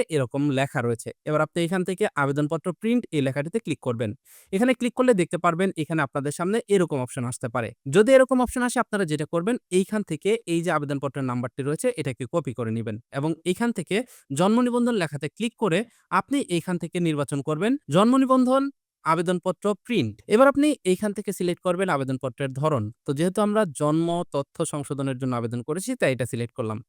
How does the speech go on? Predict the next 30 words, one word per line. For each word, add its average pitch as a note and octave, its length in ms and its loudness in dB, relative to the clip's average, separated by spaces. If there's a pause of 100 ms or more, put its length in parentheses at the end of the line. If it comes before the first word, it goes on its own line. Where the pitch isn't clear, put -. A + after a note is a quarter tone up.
এবার C#3+ 180 -2
এখানে F#3 240 -2
আপনার G3+ 260 -2
অ্যাপ্লিকেশন E3+ 500 -4 (140)
আইডিটি C3 360 -2
দিয়ে D#3 160 -2
দিবেন G#3+ 180 0 (340)
এবং A3 140 2 (100)
এখানে G3 220 2
আপনার G3+ 180 0 (100)
জন্ম G#3 160 4 (100)
তারিখ A#2+ 220 0
দিয়ে A#2 140 -2
দিবেন। A2+ 180 0 (320)
দিয়ে B3 240 6
এখান B3+ 220 -4
থেকে C4 220 0
প্রিন্ট G#3 260 0
লেখাতে D#3 300 -2
ক্লিক D#3+ 220 -6
করবেন। G#3 200 0 (100)
প্রিন্ট D3 220 0
লেখাতে C#3 300 -4
ক্লিক E3+ 220 -6
করলে G#3+ 160 0 (100)
দেখতে C3+ 240 -4
পারবেন C#3+ 260 -2 (180)
এখানে E3+ 300 -4
আপনার E3 200 -2 (160)
আবেদনপত্রের C#3+ 640 -4